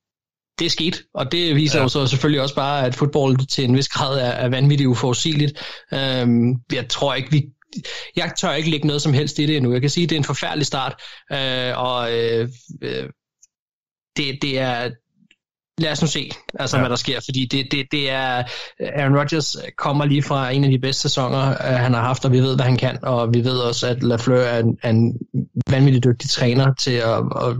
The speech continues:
Speaker 1: i hvert fald på offensivt.
Speaker 2: Ja.
Speaker 1: Så, så det, det vil være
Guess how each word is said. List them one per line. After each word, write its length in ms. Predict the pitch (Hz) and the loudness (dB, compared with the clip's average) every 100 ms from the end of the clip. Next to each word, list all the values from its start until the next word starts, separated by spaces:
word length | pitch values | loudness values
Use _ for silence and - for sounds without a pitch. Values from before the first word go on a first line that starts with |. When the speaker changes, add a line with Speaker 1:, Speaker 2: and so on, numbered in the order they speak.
| 127 | 2
Speaker 1:
i 80 | |
hvert 200 | 123 120 | 2 0
fald 140 | 131 117 | 0 0
på 320 | 120 113 110 113 | 2 4 4 2
offensivt. 600 | 127 135 131 - 127 107 - - - - | 2 4 4 4 2 0 -2 -6 -8 -6
Speaker 2:
Ja. 40 | - | -4
Speaker 1:
Så, 260 | - 131 147 | -2 -2 -4
så 220 | - 151 143 | -6 -6 -2
det, 100 | 143 139 | 0 0
det 140 | 160 143 | 0 2
vil 120 | 147 | 2
være 140 | 139 | 0